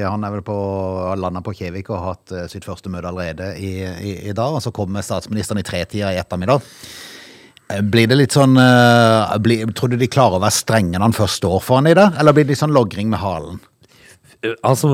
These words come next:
Speaker 2: eh, for det første så er jo alt, eh, bare veldig rart.
Speaker 1: Det er veldig rart.
Speaker 2: Det er veldig rart, eh,
Speaker 1: Ja.
Speaker 2: det som, eh, skjer, men, eh, det, det, det, det er en ting å tenke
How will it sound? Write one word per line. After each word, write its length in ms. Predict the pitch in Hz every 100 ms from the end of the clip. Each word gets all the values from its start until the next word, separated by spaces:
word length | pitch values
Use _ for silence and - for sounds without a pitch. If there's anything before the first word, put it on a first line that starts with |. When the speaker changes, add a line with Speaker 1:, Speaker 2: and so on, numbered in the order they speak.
| 127
Speaker 2:
eh, 240 | 120 120
for 140 | 127
det 60 | 127
første 160 | 143 123
så 80 | 139
er 60 | 131
jo 100 | 107
alt, 200 | 98 -
eh, 140 | 98 98
bare 360 | 98 92 85
veldig 300 | 85 95 73 67
rart. 200 | 113 98
Speaker 1:
Det 120 | -
er 60 |
veldig 300 | - - 76 -
rart. 160 | -
Speaker 2:
Det 60 | 127
er 60 | 127
veldig 200 | 123 113
rart, 320 | 104 135 -
eh, 40 | 117
Speaker 1:
Ja. 60 | 113
Speaker 2:
det 160 | 110
som, 220 | - 104
eh, 200 | 104 101 95
skjer, 260 | 147 214
men, 220 | 214 156 135
eh, 1000 | 123 120 117 113 107 101 107 101 92
det, 220 | 98 131 143 110 107 113
det, 120 | 151 _ _ 104
det, 220 | 127 156 131
det 140 | 160 -
er 140 | 156 143
en 80 |
ting 160 | 143 202
å 120 | 143
tenke 760 | - 175 175 - 117 110 110